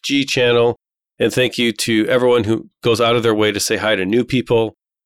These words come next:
It's just great. It's honestly what we wanted when we started this, and it's turning into a really fun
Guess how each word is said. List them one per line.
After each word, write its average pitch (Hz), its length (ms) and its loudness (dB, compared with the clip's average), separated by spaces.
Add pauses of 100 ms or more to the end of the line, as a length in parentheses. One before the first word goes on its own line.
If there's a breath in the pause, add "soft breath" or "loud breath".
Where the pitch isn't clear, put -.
It's 127 200 -2
just 135 200 0
great. - 380 -4
It's - 140 -10
honestly 123 480 0
what 113 340 0
we 120 880 -2
wanted 104 540 -2
when 101 180 -6
we 101 100 -2
started 92 440 -2
this, 92 280 -2
and 104 160 -6
it's 95 220 -6
turning 101 300 -4
into 98 260 -4
a 95 60 -2
really 101 240 -2
fun 117 480 0